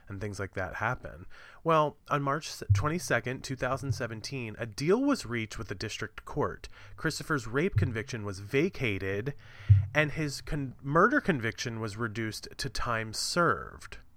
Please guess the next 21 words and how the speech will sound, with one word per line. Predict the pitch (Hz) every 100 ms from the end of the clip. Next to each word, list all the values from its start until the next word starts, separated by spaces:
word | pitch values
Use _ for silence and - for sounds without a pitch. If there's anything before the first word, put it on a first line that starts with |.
| - - - -
So | - 160 147
Christopher | - 196 196 185
was | 151 135
released | 135 123 143 220 -
from | - 127
prison. | 101 98 85 87 95 -
However, | 180 180 185
at | 165
the | 175
time | - - 175 254
of | 220
the | 139
deal, | 117 110
the | 113
district | 110 147 - 208
attorney | - - 156 165
chose | 117 - 135 131
to | 131
make | 120 104
a |
statement | - - - 170 226 101 95 123